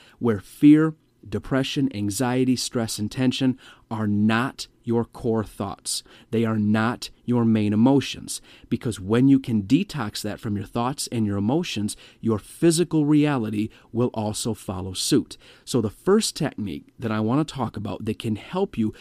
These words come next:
when you are in a rut, when you're moving in a negative direction and you need to course correct,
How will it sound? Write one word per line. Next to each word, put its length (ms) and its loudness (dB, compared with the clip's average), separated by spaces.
when 320 4
you 140 6
are 80 2
in 180 2
a 60 4
rut, 340 -4
when 240 2
you're 100 4
moving 440 4
in 80 4
a 40 4
negative 400 2
direction 420 -4
and 160 0
you 120 2
need 340 4
to 80 0
course 340 -8
correct, 520 -2